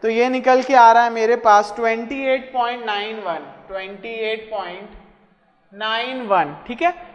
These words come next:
ये कोई एक hydrograph है जो आधा है, देखो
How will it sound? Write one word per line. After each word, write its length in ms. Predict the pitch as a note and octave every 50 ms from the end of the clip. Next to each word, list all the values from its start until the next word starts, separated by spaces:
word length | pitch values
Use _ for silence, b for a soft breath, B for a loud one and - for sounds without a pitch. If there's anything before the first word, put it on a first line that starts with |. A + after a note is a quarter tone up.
| - -
ये 180 | A3 C#4 D4+ D#4+
कोई 220 | D#4 E4 E4 E4+
एक 200 | E4 E4+ E4 -
hydrograph 680 | D4 D4 C#4 C#4+ - E4 E4+ - E4+ E4 E4 E4 E4 E4
है 100 | G4+ F#4 E4
जो 120 | E4+ E4+
आधा 400 | D4 B3+ A#3 A3+ A3 - - C4+
है, 160 | B3+ G#3+ F3
देखो 180 | F3 F#3+ G3+